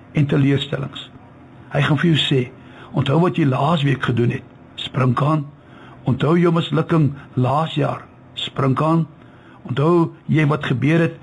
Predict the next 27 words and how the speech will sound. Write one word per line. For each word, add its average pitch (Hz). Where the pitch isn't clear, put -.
toe 131
jy 131
'n 123
kind 190
was, -
sprinkaan. 160
Onthou, 127
die 127
duiwel 165
is -
'n 117
leienaar. 139
God -
het 147
jou 139
gemaak 135
en 143
ek 143
kan 165
vir -
geen 202
oomblik 180
dink 127
dat -
hy 151
'n 147
verloorder, 135